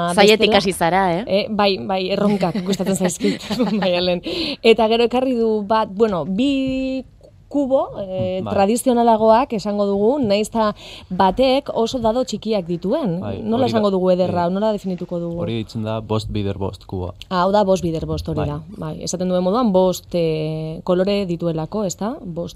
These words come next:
Speaker 2: dado edo,
Speaker 3: Bai.
Speaker 2: eh, bider bost. Eta gero beste hau, hau bai dela arraroa, ze hau erabat desberdin mugitzen da, oso norabide desberdinetan.
Speaker 3: Bai.
Speaker 2: Honen izena zein da, Eder?
Speaker 3: Eh, S-Cube deitzen da.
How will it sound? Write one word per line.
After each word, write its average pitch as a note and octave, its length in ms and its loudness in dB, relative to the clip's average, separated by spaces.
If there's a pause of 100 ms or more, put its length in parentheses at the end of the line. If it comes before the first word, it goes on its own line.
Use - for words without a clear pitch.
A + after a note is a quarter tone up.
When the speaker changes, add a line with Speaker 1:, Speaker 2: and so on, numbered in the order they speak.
Speaker 2:
dado F3 380 -2
edo, D#3+ 140 0
Speaker 3:
Bai. F#3 200 -2 (200)
Speaker 2:
eh, G3+ 180 -6
bider D#3+ 320 -6
bost. D#3 240 -4 (180)
Eta G#3 220 4
gero C4 160 6
beste D#4+ 340 0
hau, D#4 360 0
hau B3+ 160 2
bai A#3+ 160 -2
dela B3+ 240 -2
arraroa, A#3+ 320 0
ze G3 180 0
hau A#3+ 220 2 (140)
erabat A3+ 520 -2
desberdin G3 560 0
mugitzen E3+ 380 -2
da, E3+ 80 -2
oso A3 160 -6
norabide G3+ 380 0
desberdinetan. E3 680 -4 (240)
Speaker 3:
Bai. A2+ 180 -2
Speaker 2:
Honen F#3 80 0
izena G3 300 -2
zein E3+ 180 -4
da, E3 80 -2
Eder? F3 240 -2 (140)
Speaker 3:
Eh, G#2 260 -6
S-Cube G#2 460 -4 (160)
deitzen F#2+ 340 -4
da. F#2 100 -6